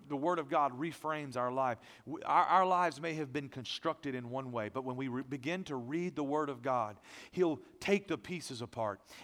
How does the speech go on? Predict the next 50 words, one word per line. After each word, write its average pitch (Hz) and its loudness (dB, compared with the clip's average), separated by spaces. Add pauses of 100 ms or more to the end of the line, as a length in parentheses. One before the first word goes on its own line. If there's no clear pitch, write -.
and 123 -6
He 147 -6
will 127 -2
rebuild 147 0
in 127 -2
our 120 0
lives 117 2
the 131 -4
way 143 0
we 143 -6
see 160 -2
it, 107 -2
the 135 -4
way 135 0
we 147 -2
view 139 0
our 131 4
lives, 131 2 (200)
the 131 -4
way 151 4
we 156 -2
view 156 -4
the 143 -2
situations 147 -4
that 127 -2
we're 131 -2
going 127 -2
through, 127 -2
the 123 -2
way 147 0
we 156 -6
view 147 -4
the 135 -2
struggles 151 0
that 135 2
we're 139 -2
facing. 127 -4 (220)
He 160 -2
will 139 4
reframe 165 0
it 120 -2 (220)
or 151 6
rebuild 165 4
it 139 2
or 139 4
reconstruct 180 0
it 139 -2
or 139 2
re-envision 160 2
it 123 -2